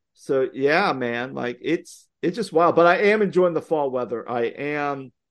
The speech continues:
It's nice not having the A C on. It's nice just having the open windows and a nice cool breeze br-, uh, blowing in. Like, I'm literally, um, excited about that.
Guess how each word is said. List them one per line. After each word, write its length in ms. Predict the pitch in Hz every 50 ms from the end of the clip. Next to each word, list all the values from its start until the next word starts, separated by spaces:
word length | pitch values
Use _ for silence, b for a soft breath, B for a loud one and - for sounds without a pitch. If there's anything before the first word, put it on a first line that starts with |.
| _ _ _ _ _ _ _ _ -
It's 180 | 139 139 - 131
nice 300 | 135 143 147 139 - -
not 140 | 156 143 143
having 200 | 147 151 147 143
the 160 | 139 - 170
A 120 | 170 165
C 280 | 160 - - 165 160 156
on. 220 | 151 151 151 147
It's 140 | 139 - -
nice 200 | 151 143 139 -
just 160 | 160 143 -
having 220 | 151 143 143 143 139
the 80 | 135
open 340 | - 151 160 160 - 147 147
windows 540 | 147 151 147 147 147 147 143 147 147 147 - b b b b b b
and 120 | - 127 127
a 60 | 123
nice 260 | 123 135 139 135 -
cool 260 | _ - 160 151 147
breeze 520 | 131 127 135 143 147 147 147 143 147 143 -
br-, 400 | - 143 139 139 135 - - -
uh, 220 | 131 123 123 123
blowing 480 | 120 117 139 143 139 143 139 135 135 131
in. 240 | 131 127 127 127
Like, 280 | 123 117 120 117 98 _ b b b b b b -
I'm 520 | 131 135 147 147 147 147 143 139 139 139 143
literally, 720 | 147 147 143 139 135 131 127 123 123 120 117 120 113 117 _ _ _ _ _ _ _ _ _ -
um, 520 | 117 113 113 110 110 110 107 110 113 113 _ _ _ _ _ _ _ _ _ _ _ _ _ _ _ _ _ -
excited 560 | 143 143 - - - 156 135 131 123 117 113
about 340 | 117 101 110 113 107 - -
that. 200 | - 92 80